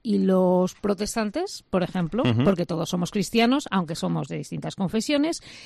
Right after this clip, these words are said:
Speaker 1: y el diálogo interreligioso es la relación que pueda haber entre el cristianismo y el judaísmo, el cristianismo y el islam.
Speaker 2: Por ejemplo, así perfectamente
Speaker 1: Ya está.
Speaker 2: explicado.
Speaker 1: Que ambas dos, <laughs> hablando mal y pronto, <laughs> ambas cuestiones deben ser promovidas,
Speaker 2: Ujú.
Speaker 1: mm,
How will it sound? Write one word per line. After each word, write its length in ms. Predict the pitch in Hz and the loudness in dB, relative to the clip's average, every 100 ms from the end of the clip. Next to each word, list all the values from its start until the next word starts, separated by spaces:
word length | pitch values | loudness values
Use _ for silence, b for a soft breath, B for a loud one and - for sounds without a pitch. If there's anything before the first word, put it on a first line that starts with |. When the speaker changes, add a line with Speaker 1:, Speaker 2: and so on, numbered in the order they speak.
| B B | B B
Speaker 1:
y 140 | 247 | 4
el 80 | 220 | 4
diálogo 260 | 190 175 180 | 4 4 2
interreligioso 640 | 180 175 180 202 180 202 | 2 0 2 0 0 2
es 220 | 208 240 | 0 0
la 120 | 196 | 0
relación 300 | 160 151 165 | 0 -2 -6
que 60 | 151 | -6
pueda 200 | 165 170 | -2 0
haber 200 | 196 277 - | 0 0 -2
entre 300 | 190 170 160 | -4 -2 -4
el 80 | 156 | -4
cristianismo 440 | 160 165 156 156 | -6 -6 -4 -2
y 40 | |
el 100 | 170 | -2
judaísmo, 560 | 165 196 220 262 277 277 | 0 2 2 2 2 2
el 80 | 226 | 0
cristianismo 600 | 180 - 156 147 180 202 | -4 -6 -6 -4 -4 -4
y 100 | 170 | -6
el 100 | 151 | -8
islam. 240 | 143 - - _ _ - - | -8 -12 -16 _ _ -8 0
Speaker 2:
Por 200 | 104 80 | 0 0
ejemplo, 600 | - 92 90 - - 76 | -2 -6 -6 -8 -10 -8
así 240 | - 95 | -6 -4
perfectamente 600 | 85 78 - - 101 117 | -4 -6 -6 -4 -4 -4
Speaker 1:
Ya 60 | 156 | -6
está. 80 | - | -6
Speaker 2:
explicado. 280 | 82 - 67 | -10 -8 -4
Speaker 1:
Que 140 | 214 | 0
ambas 560 | 190 208 226 240 226 175 | 2 2 2 0 -2 -2
dos, 380 | 202 233 - - 247 | -2 -2 -6 -12 -16
<laughs> 120 | _ | _
hablando 400 | - - 170 180 | -10 -6 0 0
mal 140 | 175 175 | 2 0
y 60 | |
pronto, 400 | 170 180 175 214 - | 0 0 0 -2 -2
<laughs> 640 | 247 - - - 226 - | -6 -6 -12 -12 -14 -10
ambas 300 | 190 190 190 - | -2 0 0 2
cuestiones 600 | 185 - 185 185 - - | 0 2 0 0 -2 -8
deben 360 | 180 175 170 165 | -4 0 0 0
ser 240 | 190 180 | 0 0
promovidas, 880 | - 202 185 185 190 208 262 - - - | 4 6 6 6 4 4 2 -2 -8 -4
Speaker 2:
Ujú. 40 | - 208 | 2 4
Speaker 1:
mm, 880 | 196 185 175 170 165 160 156 160 | 6 6 4 2 0 -2 -4 -4